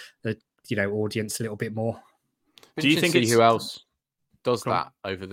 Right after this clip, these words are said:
Speaker 2: Yeah.
Speaker 3: season?
Speaker 2: I was gonna say that was
Speaker 3: That
Speaker 2: my
Speaker 3: would,
Speaker 2: question, yeah.
Speaker 3: yeah, 'cause that'd be, that'd be really, you know, I really hope Sam Allardyce comes back and it's just like, just lump it up there and give it to the big bloke. <laughs>
Speaker 1: I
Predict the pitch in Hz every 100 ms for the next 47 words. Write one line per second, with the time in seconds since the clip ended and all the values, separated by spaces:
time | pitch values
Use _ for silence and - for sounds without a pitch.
0 | 87 98 92 135 127 151 127 113 104 110
1 | 104 101 - - 104 90 - - - 117
2 | 127 107 - _ _ - 123 107 90 92
3 | 110 104 95 101 101 92 85 _ _ _
4 | _ _ - 113 110 110 - 101 110 107
5 | 104 - 101 110 95 95 95 98 95 98
6 | - 98 90 98 95 92 92 90 95 90
7 | 92 98 95 101 92 - - - - 156
8 | - - -